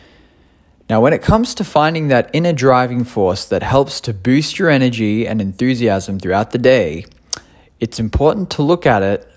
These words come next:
like how you train your muscles. Although willpower is not seen, it still needs to be fed appropriately in order for it to dominate in your conscious perspective.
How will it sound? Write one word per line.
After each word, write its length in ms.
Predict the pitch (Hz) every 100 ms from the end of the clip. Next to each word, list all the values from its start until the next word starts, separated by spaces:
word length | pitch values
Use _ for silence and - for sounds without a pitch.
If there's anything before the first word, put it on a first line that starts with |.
| -
like 240 | 104 107
how 160 | - 104
you 300 | 110 104 104
train 520 | - 101 98 101 113
your 380 | 107 92 98 110
muscles. 680 | 131 208 - 85 - - - _ _ - - _ _ _ -
Although 360 | 117 120 113 113
willpower 580 | 107 113 - 113 110 107
is 140 | 101
not 180 | 107 -
seen, 680 | - 104 101 120 185 254 - _ _ _ -
it 200 | 208 -
still 320 | - 170 196
needs 260 | 185 185
to 100 | -
be 140 | 139 135
fed 300 | - 135 139
appropriately 840 | - - 139 135 110 - 90 90
in 160 | - 98
order 240 | 101 123 131
for 300 | - 110 98
it 100 | -
to 100 | 104
dominate 680 | 104 127 156 120 92 90 -
in 100 | 107
your 140 | 104 87
conscious 580 | - 101 98 95 - -
perspective. 1040 | _ - 101 - 135 139 - 65 -